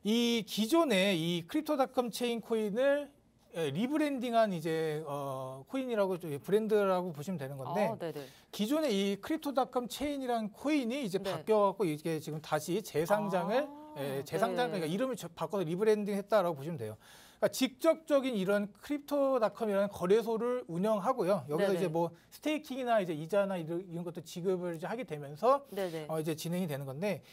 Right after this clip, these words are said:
Speaker 1: 이번에 여러분들 이 크로노스가, 어, 어떻게 보면 좀 사고를 좀 쳤습니다.
Speaker 2: 아, 정말요? 무슨 사고가
Speaker 1: 이
Speaker 2: 있었나요?
Speaker 1: 피파에
Speaker 2: 네.
Speaker 1: 예, 피파의 이제 월드컵,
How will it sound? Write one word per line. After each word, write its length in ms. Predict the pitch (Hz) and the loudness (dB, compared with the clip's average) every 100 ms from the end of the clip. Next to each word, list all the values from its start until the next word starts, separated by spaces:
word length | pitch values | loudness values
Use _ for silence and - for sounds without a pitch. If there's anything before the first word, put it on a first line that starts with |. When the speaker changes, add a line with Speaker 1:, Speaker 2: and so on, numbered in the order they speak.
| - - | -16 -4
Speaker 1:
이번에 500 | 180 247 294 233 226 | 0 4 4 6 4
여러분들 440 | 170 196 202 190 | 4 4 2 0
이 120 | 156 | -2
크로노스가, 760 | 160 277 311 277 214 233 185 143 | -4 -2 0 0 2 4 4 0
어, 260 | 151 143 143 | -8 -6 -6
어떻게 160 | 135 202 | -4 -4
보면 160 | 196 | -4
좀 120 | 165 160 | -6 -6
사고를 580 | - 277 311 226 202 | 0 0 4 4 4
좀 140 | 185 170 | 2 -4
쳤습니다. 540 | 233 233 220 147 123 120 _ - - | -6 -6 -6 -8 -10 -14 _ -18 -4
Speaker 2:
아, 140 | 220 247 | -2 -2
정말요? 240 | 170 160 156 | -8 -10 -10
무슨 220 | 180 311 | -10 -10
사고가 220 | 285 196 170 | -8 -4 0
Speaker 1:
이 180 | 190 | 2
Speaker 2:
있었나요? 100 | 175 | 2
Speaker 1:
피파에 580 | 147 311 302 311 202 196 | 2 0 6 6 6 4
Speaker 2:
네. 300 | 180 156 147 - _ - 135 | 2 -4 -10 -18 _ -18 -12
Speaker 1:
예, 360 | 123 117 113 | -8 -8 -10
피파의 800 | - 262 - 233 214 214 262 233 | -8 -8 2 6 8 8 4 2
이제 220 | 151 165 | 0 0
월드컵, 720 | 156 139 175 247 - 214 208 | 2 2 0 -2 4 4 4